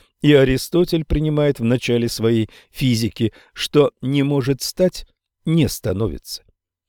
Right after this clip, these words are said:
Примечание. Смотри «Физика», шестая, девять, двести сорок один Б, четыре, триста сорок восьмая. Конец примечания. Опираясь на него, я вгляделся в области премудрости примерно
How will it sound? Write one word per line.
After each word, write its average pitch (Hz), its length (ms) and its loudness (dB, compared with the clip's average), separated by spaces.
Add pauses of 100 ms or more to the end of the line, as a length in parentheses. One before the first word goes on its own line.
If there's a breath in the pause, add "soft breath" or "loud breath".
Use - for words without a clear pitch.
Примечание. 101 720 -2 (500)
Смотри 113 520 0
«Физика», 92 580 -8 (300)
шестая, 92 640 -2 (180)
девять, 110 540 -2 (300 soft breath)
двести 123 420 -2
сорок 98 360 -6
один 87 340 -6
Б, 113 220 0 (340)
четыре, 78 520 -8 (260)
триста 131 380 -4
сорок 92 340 -6
восьмая. 85 500 -8 (340 soft breath)
Конец 107 400 0
примечания. 78 680 -8 (560)
Опираясь 156 760 2
на 123 160 0
него, 110 300 0
я 127 260 2
вгляделся 120 640 -2
в 101 60 -2
области 85 420 -4
премудрости 160 640 -2
примерно 131 560 0